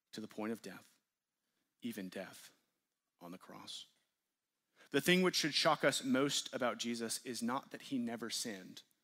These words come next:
like we did, but that he chose to obey like we didn't.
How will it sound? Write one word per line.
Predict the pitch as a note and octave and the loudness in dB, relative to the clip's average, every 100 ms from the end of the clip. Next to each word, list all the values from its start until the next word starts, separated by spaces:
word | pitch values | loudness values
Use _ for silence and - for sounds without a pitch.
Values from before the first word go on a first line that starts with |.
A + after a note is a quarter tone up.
| _ _ _ | _ _ _
like | G#2 G2 G#2+ | -6 -6 -4
we | G2+ | -6
did, | F#2 - _ _ _ _ _ _ _ _ _ _ _ - | -8 -14 _ _ _ _ _ _ _ _ _ _ _ -12
but | A2 | -4
that | A2+ | -4
he | B2 | -2
chose | A2+ A#2 G#2+ - | -2 0 -2 -2
to | A2+ | -4
obey | G#2 F2 F#2 - _ _ _ _ _ | -6 -8 -10 -14 _ _ _ _ _
like | G#2 G2+ G2+ | -12 -10 -8
we | F#2+ F2+ _ _ _ - | -10 -12 _ _ _ -14
didn't. | F#3+ - - | -12 -12 -16